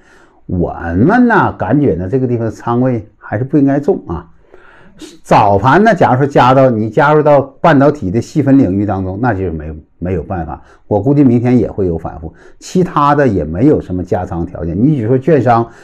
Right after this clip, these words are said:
这两天有点条件，那今天也应该减掉，今天也应该减掉，在，在下午的时候啊。也就是说，在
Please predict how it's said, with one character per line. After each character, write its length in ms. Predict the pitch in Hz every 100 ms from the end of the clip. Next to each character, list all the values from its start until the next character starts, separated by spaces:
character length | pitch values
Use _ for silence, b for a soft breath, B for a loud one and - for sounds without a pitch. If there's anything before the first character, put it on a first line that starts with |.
| B -
这 100 | 139
两 160 | 101
天 160 | 107 104
有 160 | 101
点 160 | 127 95
条 220 | - 78
件， 180 | 80 78
那 140 | - 113
今 240 | - 110
天 220 | 107 98
也 40 | 76
应 140 | 85
该 140 | 85
减 240 | 82 - -
掉， 260 | 85 - _ _ _ _ _ _
今 220 | - 151
天 180 | 123 135
也 140 | 120 87
应 180 | 110
该 160 | 110 98
减 220 | 95 78
掉， 180 | 95 80
在， 320 | - 98 87 b b
在 180 | _ 107
下 300 | 101 147 110
午 100 | 76
的 120 | 82
时 160 | - -
候 140 | -
啊。 180 | - - - _ _ _ -
也 200 | 117 120
就 120 | 147
是 140 | 131
说， 160 | 139 135
在 480 | 135 98 90 87